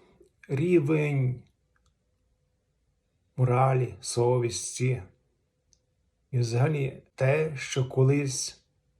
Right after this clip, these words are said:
в англомовному світі визначало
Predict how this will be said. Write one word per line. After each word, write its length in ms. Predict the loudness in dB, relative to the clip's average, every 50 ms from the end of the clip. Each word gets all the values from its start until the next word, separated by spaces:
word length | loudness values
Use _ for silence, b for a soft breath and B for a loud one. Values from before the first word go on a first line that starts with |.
| _ -6
в 120 | -2 2 4
англомовному 960 | 4 4 4 4 4 4 6 6 6 4 4 4 4 2 2 0 0 -2 -4
світі 460 | -4 -4 -2 -2 -4 -2 0 2 4
визначало 840 | 4 4 4 4 0 0 0 0 0 2 2 2 0 -2 -6 -8